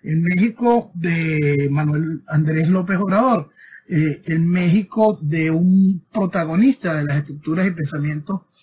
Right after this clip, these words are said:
y planteamientos del Foro de Sao Paulo y del Grupo de Puebla, eh, un México de carácter formalmente revolucionario que entra de una vez al gobierno con el juego de las cuatro T, las cuatro grandes transformaciones que va a hacer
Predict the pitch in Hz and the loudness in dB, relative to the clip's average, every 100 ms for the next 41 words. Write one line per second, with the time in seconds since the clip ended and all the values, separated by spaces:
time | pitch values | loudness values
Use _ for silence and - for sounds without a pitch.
0 | _ _ 160 160 147 147 151 156 190 190 | _ _ -4 -2 0 0 -2 -2 -2 -2
1 | 156 156 180 156 147 160 180 208 156 135 | 0 -2 -2 -2 -2 0 2 2 2 0
2 | 135 135 143 175 156 214 240 170 127 _ | -2 -4 -4 -2 -2 -2 -2 -2 -6 _
3 | _ _ - 151 156 151 147 175 196 190 | _ _ -10 -4 -2 -2 -2 0 0 2
4 | 180 190 214 214 180 165 151 - 190 190 | 0 0 0 -2 0 -2 -2 -4 -2 -2
5 | - 185 160 165 175 190 190 175 190 190 | -2 -2 2 2 2 0 0 0 0 -2
6 | - _ _ 170 196 190 196 175 170 190 | -4 _ _ 2 6 6 6 4 4 4
7 | 214 202 226 185 165 160 175 180 175 - | 4 2 0 0 0 0 0 -2 -2 -10
8 | _ _ - 156 160 151 160 175 170 170 | _ _ -4 0 2 2 2 2 2 2
9 | 175 160 156 160 180 190 156 135 147 175 | 0 0 0 0 0 0 0 0 -2 -4
10 | 165 147 156 151 175 190 196 160 180 160 | -6 -4 -6 -6 -4 -2 -2 -2 -4 -4
11 | 175 175 165 180 151 156 147 147 151 165 | -4 -4 -4 -4 -4 -2 -2 -4 -6 -6
12 | 185 147 143 - - _ - 156 160 165 | -4 -2 -4 -8 -18 _ -6 -4 0 0
13 | 160 | 2